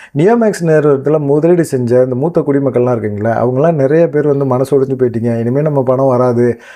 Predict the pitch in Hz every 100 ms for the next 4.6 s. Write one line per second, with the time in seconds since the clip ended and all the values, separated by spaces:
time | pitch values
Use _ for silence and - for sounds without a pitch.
0 | - 127 160 185 180 151 139 147 156 139
1 | 131 123 120 120 120 117 117 113 135 180
2 | 170 175 151 139 139 123 123 180 143 131
3 | 117 113 107 101 127 180 151 143 185 165
4 | 135 139 135 113 139 143